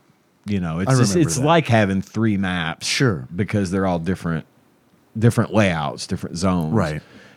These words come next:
Speaker 1: But the theme is all the same for each round, depending on how many rounds you go, you know.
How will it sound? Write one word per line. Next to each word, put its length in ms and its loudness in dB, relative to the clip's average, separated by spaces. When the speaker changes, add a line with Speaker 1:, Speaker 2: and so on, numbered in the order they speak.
Speaker 1:
But 180 2
the 60 0
theme 560 4
is 200 -4
all 400 0
the 100 -8
same 680 -6
for 300 4
each 240 2
round, 340 -2
depending 300 2
on 120 4
how 80 2
many 160 0
rounds 360 -2
you 80 -8
go, 440 -6
you 100 -4
know. 340 -2